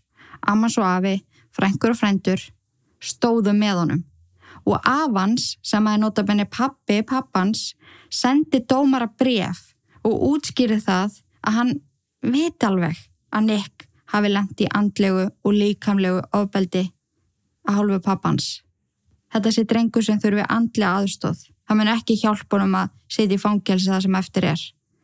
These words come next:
Hann skilji af hverju hann gerði það sem hann gerði. Og það er í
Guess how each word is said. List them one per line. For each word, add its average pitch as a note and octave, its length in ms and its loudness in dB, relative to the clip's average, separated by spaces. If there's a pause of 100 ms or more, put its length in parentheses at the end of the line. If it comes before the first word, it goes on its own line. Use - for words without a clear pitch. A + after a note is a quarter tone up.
(240)
Hann A3 180 2
skilji A3+ 720 0 (340)
af G#3+ 160 0
hverju G3+ 220 0
hann G3 100 0
gerði G3+ 320 0
það F#3 160 0
sem F3+ 140 2
hann F3+ 100 -2
gerði. G3 300 0 (920)
Og G#3+ 80 0
það A3 180 2
er B3 100 0
í C4 40 0